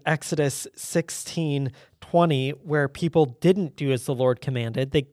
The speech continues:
gathered more manna than they were supposed to. So it bred worms and stank.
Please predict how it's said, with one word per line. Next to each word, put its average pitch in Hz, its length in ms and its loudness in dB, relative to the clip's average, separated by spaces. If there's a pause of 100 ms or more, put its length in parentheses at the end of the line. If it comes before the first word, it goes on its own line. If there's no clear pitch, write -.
gathered 143 500 0
more 147 340 4
manna 139 440 2
than 147 160 0
they 131 100 2
were 127 140 -2
supposed - 580 -4
to. 202 280 -4 (840)
So 156 140 -4
it 131 100 -6
bred 143 200 2
worms 139 320 -4
and 131 120 -4
stank. 139 520 -6